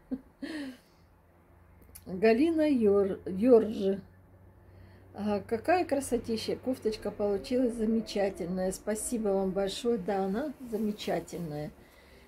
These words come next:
Прошлась я с большим удовольствием, э, с-, ловила, а, взгляды на себе. Даже мне комплимент сделала продавец. Я сегодня прям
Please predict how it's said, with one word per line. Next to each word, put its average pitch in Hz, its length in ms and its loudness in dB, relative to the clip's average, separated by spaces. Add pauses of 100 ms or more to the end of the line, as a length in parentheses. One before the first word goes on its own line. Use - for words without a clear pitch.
Прошлась 220 760 0
я 294 280 4
с 285 100 -12
большим 233 500 0
удовольствием, 190 1040 0
э, 170 260 -6
с-, - 180 -14
ловила, 196 760 4 (440)
а, 202 180 4
взгляды 220 600 6
на 285 140 2
себе. 277 560 2
Даже 240 560 6
мне 208 520 4
комплимент 214 680 0
сделала 185 640 2
продавец. 220 880 2
Я 226 120 6
сегодня 254 480 2
прям 240 320 4